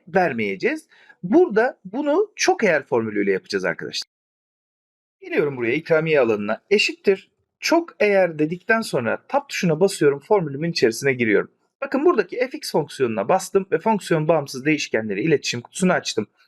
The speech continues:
Mantıksal test bir doğruysa değer bir, mantıksal test iki doğruysa değer iki diye devam ediyor. Bakın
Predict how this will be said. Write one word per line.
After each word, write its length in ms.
Mantıksal 580
test 380
bir 180
doğruysa 420
değer 280
bir, 140
mantıksal 500
test 320
iki 160
doğruysa 400
değer 160
iki 200
diye 180
devam 300
ediyor. 240
Bakın 280